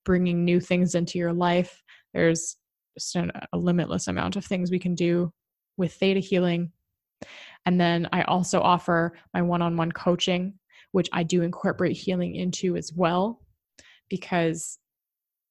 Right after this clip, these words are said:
the coaching is so beautiful and I love coaching you guys. And now I have the ability to go even deeper and solidify some of the things that you need to learn and some of the beliefs that we're gonna reinstill,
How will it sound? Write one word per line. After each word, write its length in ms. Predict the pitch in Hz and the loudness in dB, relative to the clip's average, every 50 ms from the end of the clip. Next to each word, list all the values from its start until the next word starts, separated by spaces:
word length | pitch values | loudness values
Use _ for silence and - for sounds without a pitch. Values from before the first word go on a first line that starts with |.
| _ _ _ _ _ _ _ _ _ _ _ _ _ - | _ _ _ _ _ _ _ _ _ _ _ _ _ -6
the 160 | 185 196 185 | -2 -2 -2
coaching 600 | - - 202 190 190 - 196 185 185 180 175 175 - | 0 2 0 0 2 2 0 0 2 2 0 0 -2
is 180 | - 196 175 - | -4 -4 -4 -4
so 380 | - - - - 214 214 226 214 | -6 -6 -2 0 4 4 4 4
beautiful 540 | 175 185 185 170 170 - - 175 170 170 | 4 2 2 2 0 0 -2 -2 -2 0
and 160 | - - 175 175 | 0 -2 -2 -2
I 80 | 170 | -2
love 420 | 175 180 185 190 196 196 196 185 - | -2 -2 0 2 2 2 2 0 -4
coaching 440 | - - 190 185 185 - 175 170 | -4 -2 -2 -2 -2 -2 -4 -4
you 100 | 165 160 | -4 -4
guys. 440 | 160 170 160 160 165 170 180 180 - - - - - - - - - | -4 -4 -4 -4 -4 -4 -6 -8 -10 -14 -18 -20 -20 -20 -20 -8 -2
And 160 | 180 180 180 | 0 0 2
now 360 | 180 180 180 180 185 190 - - | 4 4 4 4 4 4 2 2
I 60 | 185 | 0
have 240 | 160 180 175 170 - | 0 0 0 0 2
the 100 | 175 175 | 0 0
ability 420 | 170 165 175 170 180 170 180 180 | 2 2 0 2 2 2 0 0
to 140 | 180 - - | -2 -4 -4
go 160 | - 175 170 - - | -2 -2 -2 -2 -2
even 320 | 190 180 - 175 175 170 | -4 -4 -4 -4 -4 -6
deeper 520 | 165 - 180 180 - - 190 180 185 185 185 - - - - _ - | -6 -6 -6 -6 -4 -2 -2 -2 -2 -2 -4 -8 -16 -20 -14 _ -4
and 300 | 175 170 170 170 170 - _ _ - | -2 -2 -2 -2 -4 -6 _ _ -12
solidify 720 | - - - 190 180 185 185 175 175 180 - - 170 165 | -8 -6 -4 -2 0 2 2 0 0 0 -2 -2 -2 -2
some 300 | - - - 190 180 180 | -4 -4 -4 -2 -2 -2
of 100 | 175 175 | -2 -2
the 100 | 180 175 | -2 -2
things 240 | - 190 185 180 - | -4 -6 -8 -8 -6
that 120 | - - | -6 -4
you 120 | 202 196 190 | -4 -4 -4
need 200 | 190 190 185 - | -4 -4 -6 -6
to 120 | - 190 | -8 -6
learn 380 | 185 185 190 180 180 180 175 175 | -4 -2 -2 0 0 -2 -2 -4
and 100 | 180 170 | -6 -6
some 140 | - 190 | -6 -4
of 80 | 185 185 | -4 -4
the 60 | 196 | -4
beliefs 500 | 190 208 208 - - 190 202 190 - - | -2 -4 -4 -2 -2 -2 -4 -4 -6 -6
that 160 | - - - | -8 -6 -6
we're 100 | 208 208 | -6 -6
gonna 220 | 202 208 202 208 214 | -6 -8 -8 -8 -6
reinstill, 580 | 214 190 - - - - - - - - - | -6 -4 -4 -4 -6 -6 -8 -10 -10 -10 -12